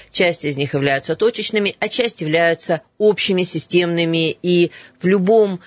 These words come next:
э, в любой части нашего Красноярского края, да и Российской Федерации о них говорят. И вот, в частности, сейчас, э, будет создаваться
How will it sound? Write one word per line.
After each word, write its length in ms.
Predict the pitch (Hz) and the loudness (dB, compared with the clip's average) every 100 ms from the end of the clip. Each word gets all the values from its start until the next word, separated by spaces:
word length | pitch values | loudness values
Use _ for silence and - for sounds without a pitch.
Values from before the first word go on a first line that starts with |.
| - - - | -20 -20 -6
э, 320 | 147 147 143 | -2 0 0
в 80 | 147 | 0
любой 220 | 175 180 | 0 0
части 320 | 202 180 - | 0 -2 -4
нашего 260 | 156 - 143 | -4 -4 -6
Красноярского 540 | - - 151 - 151 | -6 -4 -4 -2 -6
края, 400 | 143 185 175 165 | -2 0 0 -2
да 120 | 147 | -2
и 360 | 147 147 139 131 | -2 0 -2 -2
Российской 440 | 127 - 156 - | -2 -4 -8 -6
Федерации 800 | 131 131 131 131 135 - 127 123 - _ | -4 -2 0 0 -4 -8 -8 -8 -12 _
о 160 | - 135 | -8 -6
них 180 | 147 135 | -6 -4
говорят. 580 | 139 135 135 120 101 _ _ _ - - - - - - | -2 -2 -2 -4 -6 _ _ _ -20 -20 -20 -20 -16 -2
И 360 | 170 196 196 | 2 4 4
вот, 240 | 185 196 - | 2 -2 -6
в 100 | - | -8
частности, 600 | - 247 254 196 - 156 | -2 -2 -2 -8 -4 -2
сейчас, 500 | 139 - 196 180 - | -2 -4 -4 -4 -6
э, 180 | 151 147 | -2 -2
будет 300 | 147 170 156 | 0 -2 -4
создаваться 960 | - 147 165 165 156 - - 139 131 | -6 -2 0 2 -2 -4 -2 -2 -2